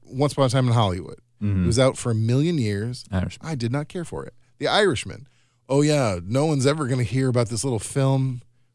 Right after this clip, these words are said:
Speaker 1: Martin Scorsese did with all of the seventies greats, blah,
Speaker 2: Mm-hmm.
Speaker 1: blah, blah. I mean, <laughs> great that they're there.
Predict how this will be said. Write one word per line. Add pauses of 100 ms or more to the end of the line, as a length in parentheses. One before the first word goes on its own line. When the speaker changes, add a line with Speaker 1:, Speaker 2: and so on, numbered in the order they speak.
(160)
Speaker 1:
Martin
Scorsese
did
with
all
of
the
seventies
greats,
blah,
Speaker 2:
Mm-hmm.
Speaker 1:
blah,
blah. (520)
I
mean, (280)
<laughs>
great
that
they're
there.